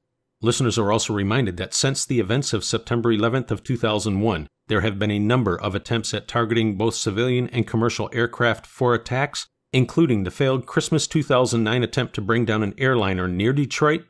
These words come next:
by underwear bomber Umar Farouk Abdul Muttalib, as well as the October two thousand ten plot to bring down cargo aircraft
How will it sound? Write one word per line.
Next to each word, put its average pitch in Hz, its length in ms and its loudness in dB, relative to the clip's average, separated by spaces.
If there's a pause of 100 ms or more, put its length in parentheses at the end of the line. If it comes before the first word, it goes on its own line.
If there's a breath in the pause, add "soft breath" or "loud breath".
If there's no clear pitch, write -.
(120)
by 101 220 0
underwear 120 420 2
bomber 87 420 -4
Umar 135 320 2
Farouk 113 520 0 (100)
Abdul 107 300 2
Muttalib, 143 560 0 (240)
as 104 160 0
well 135 220 4
as 123 140 2
the 120 120 2
October 135 380 0
two 160 200 0
thousand 127 360 0
ten 160 240 0
plot - 380 -2
to 113 100 -4
bring 123 260 2
down 107 280 2
cargo 143 400 0
aircraft 101 580 -2